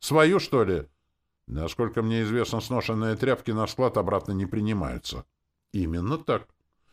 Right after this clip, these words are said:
Могу выписать её себе, отдать вам, но мне тогда придётся свою старую донашивать».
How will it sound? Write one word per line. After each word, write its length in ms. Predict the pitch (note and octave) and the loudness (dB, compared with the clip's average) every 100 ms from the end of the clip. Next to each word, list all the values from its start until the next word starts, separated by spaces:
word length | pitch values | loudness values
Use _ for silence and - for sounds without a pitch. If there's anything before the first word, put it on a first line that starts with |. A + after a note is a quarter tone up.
| _ - | _ -4
Могу 380 | A2+ D3 D#3 G3 | 2 4 4 4
выписать 500 | E3+ D#3 C#3 B2 B2 | 2 2 -2 -2 0
её 220 | G#2+ F#2+ | 0 0
себе, 460 | - D#2 C2 C#2 - - | -2 -4 -4 -6 -8 -4
отдать 440 | F#2 G#2+ A2+ - | -2 2 2 2
вам, 320 | D2+ D#2 G#2 - _ _ _ - | -2 -2 -4 -12 _ _ _ -8
но 140 | C#2 | -4
мне 180 | D2 D#2+ | -4 -4
тогда 300 | F#2 E2+ F#2+ | -4 -2 -2
придётся 480 | G#2 F#2+ G2+ - F#2 | 0 0 0 -2 -6
свою 300 | F#2+ A2+ C3 | -2 -2 0
старую 400 | - D#2+ C2+ A#1+ | 0 0 -2 -4
донашивать». 680 | C#2 A#1+ - - - _ | -4 -6 -8 -12 -14 _